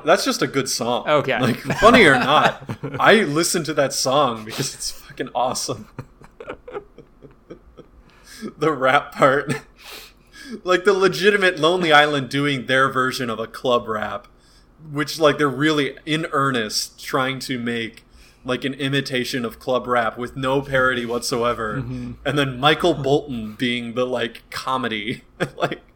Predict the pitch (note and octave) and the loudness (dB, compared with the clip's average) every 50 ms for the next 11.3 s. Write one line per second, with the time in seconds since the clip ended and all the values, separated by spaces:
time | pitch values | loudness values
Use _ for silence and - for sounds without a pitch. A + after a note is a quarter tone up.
0 | - _ _ - - - - - A#3+ - F#3 F#3+ G#3 A3+ A3 G3+ F#3+ G3 F#3+ F#3 | -20 _ _ -20 -20 -20 -20 -18 -8 -2 2 4 4 6 6 6 6 6 4 4
1 | F3 D3+ C#3+ - - - F3 F3+ F3+ F3+ E3 D#3 C#3 D3 C#3 - - - - - | 0 -4 -8 -10 -6 -2 0 0 0 0 -2 -4 -4 -2 -2 -2 -2 -4 -4 -2
2 | D#3 D3 D#3+ E3 E3+ - - B2+ B2+ A#2+ A2+ G#2+ G#2 G#2 G#2 G#2 A2 C3 B2+ A#2+ | 0 2 2 2 0 -2 -4 -2 0 0 0 0 -2 -6 -8 -4 0 0 0 0
3 | - - C#3 D3+ D#3+ D3 C3+ - - C#3 D3+ C#3+ C3+ C3+ A#2+ G#3 G3+ - - - | 0 -2 0 0 0 0 -2 -2 0 2 2 2 2 2 0 -2 -6 -12 -16 -20
4 | - _ - - - - E3 - D#3 C#3+ C#3+ - - - - - C#3+ C3+ E3 E3 | -20 _ -20 -20 -20 -12 -6 -2 -2 -2 -2 -2 -2 -2 0 0 2 2 2 2
5 | - D3+ D3+ C#3 C#3+ C3+ D3 D3 - - - - - _ - - - - _ _ | 2 0 -2 -2 0 2 2 2 0 -2 -10 -20 -20 _ -20 -20 -20 -20 _ _
6 | _ _ _ _ - - D3 C#3 - - - - _ _ _ _ _ _ _ _ | _ _ _ _ -12 -8 -6 -4 -4 -6 -6 -10 _ _ _ _ _ _ _ _
7 | _ _ _ _ _ _ - - - B2+ B2 B2+ C#3 C#3+ D3 D#3 D3+ D#3 D#3 D#3 | _ _ _ _ _ _ -20 -20 -16 -10 -6 -2 -2 0 0 0 0 -2 -4 -4
8 | D3 C3 A2+ A#2 C3+ C#3+ D3 - - A#2+ D3 D3 C#3 C#3 C3+ - - - D#3 D3 | -6 -8 -4 0 0 0 0 -2 0 2 2 4 4 2 0 0 -2 0 0 0
9 | C#3+ C#3 C3+ - - D3+ C#3 C#3 C#3+ C#3+ C3+ C3+ C3+ B2+ B2+ B2 C3 B2+ C#3 C#3+ | 0 0 0 2 4 4 4 4 2 2 2 2 2 2 2 0 0 0 -2 0
10 | C#3+ C#3+ D3 C3+ - - A#2+ B2+ - - B2 A2 G#2 G2+ - - C#3+ A#2 C#3 C#3 | 0 0 0 0 0 -2 -4 -4 -4 -6 -10 -12 -12 -8 -4 -4 -4 -2 0 -2
11 | C3+ C3+ B2+ B2+ B2+ B2+ | 0 0 0 -2 -4 -6